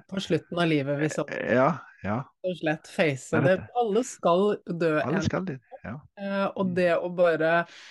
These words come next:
Speaker 1: ha kjent på hvordan vil det være å
Speaker 2: Mm.
Speaker 1: være der, og, og hvordan vil jeg at livet mitt skal ha vært da, for at det skal
Speaker 2: Mm.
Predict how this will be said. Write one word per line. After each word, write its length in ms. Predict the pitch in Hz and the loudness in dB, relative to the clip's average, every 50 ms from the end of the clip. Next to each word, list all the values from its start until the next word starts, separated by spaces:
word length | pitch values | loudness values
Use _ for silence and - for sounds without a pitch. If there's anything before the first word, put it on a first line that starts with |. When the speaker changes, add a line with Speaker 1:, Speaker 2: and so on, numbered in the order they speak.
| - - - - _ - | -20 -20 -20 -20 _ -4
Speaker 1:
ha 140 | 185 175 180 | -2 -2 -2
kjent 340 | 175 - - 165 151 147 - | -2 -2 -2 -2 -2 -2 -2
på 200 | - 180 180 175 | -2 0 0 0
hvordan 420 | 165 165 165 160 156 151 147 151 156 | 0 -2 -4 -2 -2 -2 -2 -2 -4
vil 140 | 165 160 156 | -6 -6 -8
det 160 | 175 175 165 | -8 -6 -6
være 580 | 185 165 151 147 143 139 139 147 156 160 156 _ - | -6 -6 -4 -6 -8 -8 -6 -6 -6 -6 -8 _ -10
å 360 | 185 170 160 156 156 156 - 90 | -8 -4 -4 -2 -4 -4 -6 -8
Speaker 2:
Mm. 100 | 95 - - | -14 -18 -12
Speaker 1:
være 480 | 160 170 170 156 139 139 139 151 151 | -6 -4 -4 -2 -2 -4 -6 -6 -4
der, 380 | 143 151 151 160 160 170 - - - | -2 0 2 2 2 0 -2 -6 -8
og, 460 | 185 165 156 156 156 156 147 - - _ _ _ _ _ 269 208 - _ _ _ _ _ _ _ _ - | -6 -4 -4 -2 -2 -2 -4 -6 -8 _ _ _ _ _ -20 -20 -20 _ _ _ _ _ _ _ _ -12
og 60 | 170 | -8
hvordan 400 | 170 175 175 170 151 160 165 165 | -4 -2 -2 0 0 0 -2 0
vil 120 | 156 151 151 | 0 0 0
jeg 80 | 156 | 0
at 100 | 170 - | -2 -2
livet 360 | 160 151 156 151 139 143 151 151 | -4 -4 -4 -4 -4 -4 -4 -4
mitt 180 | 151 165 - | -4 -6 -8
skal 220 | - - 170 170 170 | -12 -10 -6 -6 -4
ha 100 | 175 165 | -4 -4
vært 240 | 180 247 302 - - | -4 -6 -6 -6 -8
da, 100 | - 190 | -10 -10
for 160 | - 190 185 | -8 -8 -12
at 100 | 185 - | -10 -8
det 180 | - 143 139 123 | -6 -6 -4 -4
skal 220 | 131 117 - 165 | -6 -6 -8 -10
Speaker 2:
Mm. 80 | - | -12